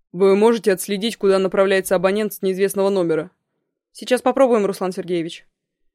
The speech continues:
Мне звонил Юра. Наверное, подъехал к загсу, а меня там нет. Скинув ему через мессенджер геолокацию, ждал, что мне скажет Антон. «Автомобиль движется по Ямской», произнёс мой помощник. «Следите за ним».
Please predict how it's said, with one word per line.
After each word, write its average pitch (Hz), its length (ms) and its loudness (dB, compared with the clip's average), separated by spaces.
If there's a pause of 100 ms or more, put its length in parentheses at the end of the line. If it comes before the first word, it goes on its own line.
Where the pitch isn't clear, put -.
(280)
Мне 208 240 0
звонил 220 300 0
Юра. 185 380 -2 (240)
Наверное, 196 400 0
подъехал 190 400 -6
к 185 80 -10
загсу, 208 360 -4
а 185 40 -4
меня 190 240 -2
там 196 220 -4
нет. 175 280 -8 (400)
Скинув 214 440 -4
ему 202 180 -4
через 196 240 -6
мессенджер 202 460 -4
геолокацию, 190 640 -2
ждал, 202 280 -2
что - 220 -6
мне 190 140 -2
скажет 185 340 -8
Антон. 190 400 -6 (1000)
«Автомобиль 220 600 0
движется 214 360 -4
по 214 100 -2
Ямской», 196 500 -2 (420)
произнёс 190 420 -6
мой 180 120 -6
помощник. 180 580 -10 (760)
«Следите 190 460 -6
за 175 120 -2
ним». 165 280 -2